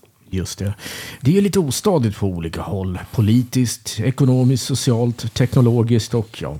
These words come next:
bredare användare av A I ställer ju till en del, och så har vi miljön och juridiken. Vad finns att säga om det?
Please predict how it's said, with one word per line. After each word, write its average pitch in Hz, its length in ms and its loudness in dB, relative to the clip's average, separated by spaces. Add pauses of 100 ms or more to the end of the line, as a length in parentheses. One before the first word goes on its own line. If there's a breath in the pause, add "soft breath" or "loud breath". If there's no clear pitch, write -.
bredare 98 460 0
användare 104 500 2
av 110 160 2
A 113 260 4
I 120 140 4
ställer 120 320 0
ju 123 100 4
till 113 280 2
en 113 100 4
del, 113 220 2
och 110 60 0
så 110 100 -2
har 110 80 2
vi 131 60 4
miljön 104 420 4
och 101 140 4
juridiken. 110 680 0 (400 loud breath)
Vad 120 120 0
finns 139 200 2
att 123 80 0
säga 123 200 4
om 110 80 4
det? 151 180 2